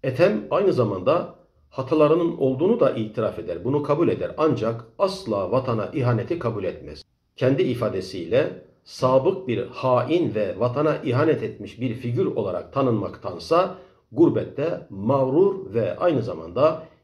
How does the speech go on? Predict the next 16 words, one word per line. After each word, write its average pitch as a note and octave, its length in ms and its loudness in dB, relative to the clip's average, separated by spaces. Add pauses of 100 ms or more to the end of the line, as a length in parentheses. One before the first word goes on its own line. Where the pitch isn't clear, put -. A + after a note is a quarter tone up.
(160)
iftiraya B2+ 680 0
uğramış G2 680 -2
birisi A#2+ 340 -2
olarak B2 460 0 (320)
ölmeyi G2 520 2
yeğlerim F#2+ 540 0
demiş C#3+ 520 -2 (180)
ve G#2+ 420 0
bu E3 140 6
nedenle G#2 680 -2
dönmemiş G#2 680 -2
ve G2 360 -2
bu E3+ 180 -4
dünyadan A2+ 800 -2
göçüp - 380 -4
gitmiştir. - 720 -14